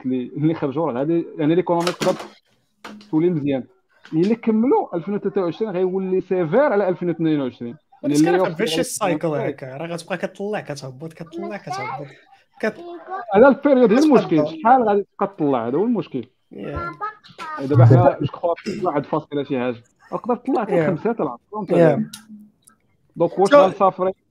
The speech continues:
Speaker 1: عام، عامين، ثلاث سنين، هذه هي الكويشن.
Speaker 2: مم. أنا، إحنا، إحنا، أنا، أنا ما نكذبش عليك، أنا، أنا، I، I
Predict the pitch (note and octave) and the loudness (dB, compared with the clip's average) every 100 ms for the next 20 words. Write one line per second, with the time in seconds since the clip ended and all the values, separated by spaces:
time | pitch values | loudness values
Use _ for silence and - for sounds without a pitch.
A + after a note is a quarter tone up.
0 | _ - C3 D3 F3+ F3+ C#3+ D3+ D#3+ F3+ | _ -8 0 4 4 2 0 0 2 2
1 | F3+ E3+ D3+ - G3 D3+ E3 G#3 G3 F3+ | 0 -2 -6 -6 -2 2 2 2 6 6
2 | D3+ F#3+ A#3+ - - _ _ _ - - | 4 -2 -6 -6 -20 _ _ _ -20 -20
3 | - - G3+ C4 - C4+ C4 - C4 C4+ | -16 -2 4 4 4 2 0 2 0 2
4 | A#3+ B3+ B3 A#3+ B3+ B3+ C4+ - G3 G3 | 4 4 4 4 4 2 -2 -2 -2 0
5 | G#3+ G#3+ G#3+ G#3 G3 F#3 - - F#3+ F#3 | 0 -2 0 0 0 -6 -12 -10 -6 -6
6 | F#3+ - - - - | -8 -12 -16 -14 -8